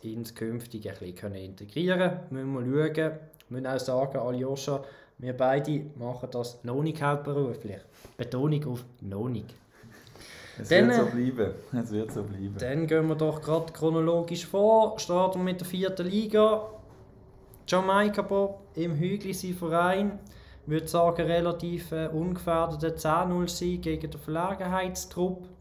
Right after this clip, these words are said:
Speaker 1: Wie sieht's aus beim nächsten Spiel? Man spielt gegen einen Sechstligist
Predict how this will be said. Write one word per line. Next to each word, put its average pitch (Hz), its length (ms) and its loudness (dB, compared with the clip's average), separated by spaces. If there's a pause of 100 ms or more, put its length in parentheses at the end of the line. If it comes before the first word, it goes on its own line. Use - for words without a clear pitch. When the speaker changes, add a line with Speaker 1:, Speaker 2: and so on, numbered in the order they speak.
(880)
Speaker 1:
Wie 156 180 -2
sieht's 165 380 0
aus 190 320 -2
beim 170 200 -2
nächsten 185 420 -2
Spiel? 180 600 0 (380)
Man 143 100 -8
spielt 156 420 -2
gegen 151 240 0
einen 151 100 2
Sechstligist 175 1080 -4